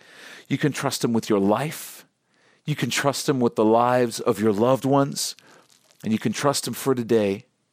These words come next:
and trust him for tomorrow. And wherever you are, I hope you'll say amen to that, at least in your heart.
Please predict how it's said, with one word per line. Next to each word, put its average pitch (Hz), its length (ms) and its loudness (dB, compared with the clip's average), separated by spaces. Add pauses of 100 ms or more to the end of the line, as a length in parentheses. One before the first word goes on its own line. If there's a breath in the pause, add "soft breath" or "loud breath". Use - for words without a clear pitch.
(260)
and 101 140 -8
trust - 400 -2
him 107 80 -2
for 104 220 -6
tomorrow. 98 480 -6 (1040 loud breath)
And 120 120 2
wherever 139 400 6
you 160 260 2
are, 120 300 4
I 107 100 -2
hope 143 280 -2
you'll 120 160 -2
say 110 340 2
amen 104 420 0
to 95 80 -2
that, - 280 -8 (560)
at 117 140 0
least 147 340 2
in 139 100 0
your 120 180 2
heart. 107 380 -6